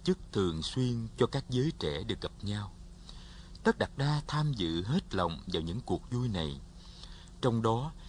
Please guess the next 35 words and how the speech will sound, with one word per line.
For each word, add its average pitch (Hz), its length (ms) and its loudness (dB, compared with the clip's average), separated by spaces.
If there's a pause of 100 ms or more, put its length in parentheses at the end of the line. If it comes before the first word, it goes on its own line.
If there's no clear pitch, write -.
(300)
chàng 120 180 10
gặp 110 180 8
gỡ 98 320 6
được 107 280 2
nhiều 98 260 6
người 90 280 2
bạn 82 360 0
mới, 120 300 2 (360)
nam 120 320 2 (400)
cũng 85 260 -2
như 110 160 0
nữ. 73 260 -4 (920)
Năm 120 240 6
sau, 110 460 2 (800)
Hoàng 110 220 10
hậu 95 320 4
Kiều 104 140 4
Đàm 92 200 4
Di 120 340 2 (220)
sinh 131 340 4
cho 127 140 6
Tất 175 180 4
Đạt 104 220 2
Đa 117 360 4
một 87 240 2 (120)
cô 113 200 6
em 107 220 0
gái 110 320 0
nữa. 85 340 0 (840)
Công 143 240 6
chúa 147 260 6
được 104 160 4
đặt 92 140 2 (120)
tên 127 300 6
là 82 460 6